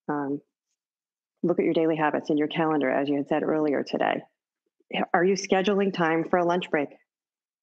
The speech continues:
Are you scheduling time to exercise? Are you scheduling time to reconnect with your friends or your family? Are you scheduling time for whatever restores you? Right? So putting that in the calendar. And then third, again,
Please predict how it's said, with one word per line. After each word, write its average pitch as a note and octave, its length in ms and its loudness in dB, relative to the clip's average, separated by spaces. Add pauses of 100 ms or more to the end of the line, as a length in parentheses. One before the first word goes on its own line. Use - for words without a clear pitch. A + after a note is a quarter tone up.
Are E3 80 2
you E3 100 2
scheduling F#3 460 2
time F3 260 2
to - 140 0
exercise? E3 600 -2 (840)
Are F#3 80 2
you F#3 80 4
scheduling F#3+ 600 0
time F3+ 360 0
to - 140 -2
reconnect F3 580 0 (160)
with D#3+ 140 -2
your E3 100 0
friends F3 340 0
or D#3+ 60 2
your D3 120 0
family? E3 600 -2 (880)
Are D#3+ 60 4
you F3 120 4
scheduling G3 500 0
time G3 320 0
for F#3+ 200 0
whatever F#3 480 0
restores E3+ 560 0
you? D3 280 -2 (720)
Right? E3 180 -4 (220)
So - 140 -4
putting F#3 300 0
that F3 160 0
in - 60 2
the D#3+ 80 0
calendar. D3+ 520 -2 (600)
And G3 100 4
then G3 180 2
third, G3+ 320 4
again, F3 460 2